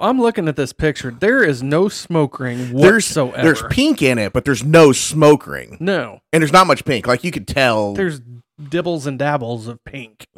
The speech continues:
Speaker 2: Yeah, and there's, there's no smoke ring. There's, there's, like, no bark.
Speaker 1: It looks dry.
Speaker 2: Uh, it w-, actually wasn't too dry.
Speaker 1: Really?
Speaker 2: I, I will say that. It was, it was pretty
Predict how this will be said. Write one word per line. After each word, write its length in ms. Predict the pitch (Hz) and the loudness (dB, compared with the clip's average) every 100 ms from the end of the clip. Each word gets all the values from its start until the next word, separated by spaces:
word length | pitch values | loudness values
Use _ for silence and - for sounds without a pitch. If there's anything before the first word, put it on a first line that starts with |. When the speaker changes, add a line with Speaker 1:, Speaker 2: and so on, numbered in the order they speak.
| - - | -20 -6
Speaker 2:
Yeah, 240 | 117 98 - | -2 -2 -2
and 100 | - | 2
there's, 320 | 139 151 131 - | 4 4 2 -4
there's 280 | 107 147 131 | 2 2 2
no 300 | 127 127 143 | 4 6 6
smoke 400 | - 113 107 90 | 4 0 0 -2
ring. 300 | 82 82 98 _ _ _ | -8 -10 -14 _ _ _
There's, 360 | 131 139 110 - | 0 0 -2 -8
there's, 180 | - 139 | -4 2
like, 220 | 139 131 | 2 2
no 300 | 123 120 131 | 2 4 6
bark. 500 | 120 101 80 73 - _ _ | 6 2 0 -4 -14 _ _
Speaker 1:
It 100 | 123 | -10
looks 300 | 120 151 - | -6 -6 -6
dry. 560 | - 139 120 107 117 - _ _ _ _ _ _ - | -6 -4 -4 -6 -10 -12 _ _ _ _ _ _ -6
Speaker 2:
Uh, 360 | - 175 175 143 | -4 -2 0 0
it 120 | 196 | 2
w-, 120 | 190 | 2
actually 280 | 226 - 359 | 2 0 -2
wasn't 320 | 247 226 185 | 0 0 -4
too 100 | 180 | -8
dry. 440 | 139 123 95 76 82 | -2 0 0 -2 -2
Speaker 1:
Really? 380 | 160 123 123 - | -2 -2 -6 -4
Speaker 2:
I, 80 | 131 | -2
I 180 | 127 123 | 0 4
will 160 | 156 | 4
say 200 | 156 143 | 4 2
that. 140 | 113 98 | 2 2
It 80 | 113 | 2
was, 160 | 147 | 0
it 140 | 139 135 | 0 0
was 260 | 151 151 | 2 0
pretty 640 | - - 131 123 120 113 | -6 -4 -2 0 -2 -4